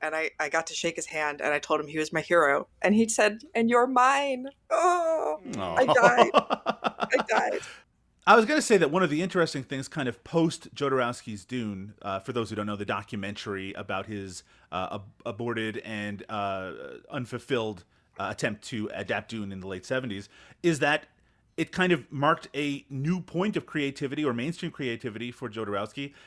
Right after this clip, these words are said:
Speaker 2: uh, so that he's been able to make a number of films since then. I mean, there was a long period where he was not making films, and then at the end of that movie, it's one of the things that they note is that he was working on another movie,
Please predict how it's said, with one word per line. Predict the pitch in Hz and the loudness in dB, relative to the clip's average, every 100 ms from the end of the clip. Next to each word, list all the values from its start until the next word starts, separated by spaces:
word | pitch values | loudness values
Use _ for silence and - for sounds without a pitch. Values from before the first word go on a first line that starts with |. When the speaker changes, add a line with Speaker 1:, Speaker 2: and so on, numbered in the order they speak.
| _ | _
Speaker 2:
uh, | 117 120 | 2 2
so | - 151 | 2 0
that | 139 131 | 2 0
he's | 147 | -4
been | 113 131 | -2 0
able | 135 | 0
to | 139 | 0
make | 135 147 - - | -2 -4 -6 -4
a | |
number | 143 143 151 156 | 0 2 2 0
of | |
films | - 147 160 170 | 2 0 0 -2
since | 175 269 - | -2 -2 -2
then. | 110 | -4
I | 98 | -2
mean, | 120 | -2
there | 143 | -2
was | 131 | 0
a | |
long | 120 117 151 170 165 - _ _ | -2 0 0 0 -4 -8 _ _
period | - 170 220 139 123 | 0 2 2 2 2
where | 127 | 0
he | 131 | 0
was | 131 110 | -2 0
not | 120 180 | 0 0
making | 180 123 110 | 0 -6 -8
films, | 101 104 107 127 - - - | -6 -6 -8 -12 -18 -14 -6
and | 123 | -2
then | 143 147 | 0 2
at | 139 139 | 0 -2
the | 135 | -4
end | 131 | 0
of | 135 | 2
that | 127 120 | 2 2
movie, | 123 123 120 | -2 -2 -4
it's | 117 | -4
one | 127 | -6
of | 107 | -4
the | |
things | 117 110 | -6 -6
that | 101 | -6
they | 110 | -4
note | 110 113 110 | -2 -2 -2
is | 104 | -4
that | 98 | -6
he | 110 | -8
was | 101 | -10
working | 104 117 120 | -10 -8 -8
on | 110 | -6
another | 110 110 | -6 -6
movie, | 110 113 143 | -6 -6 -8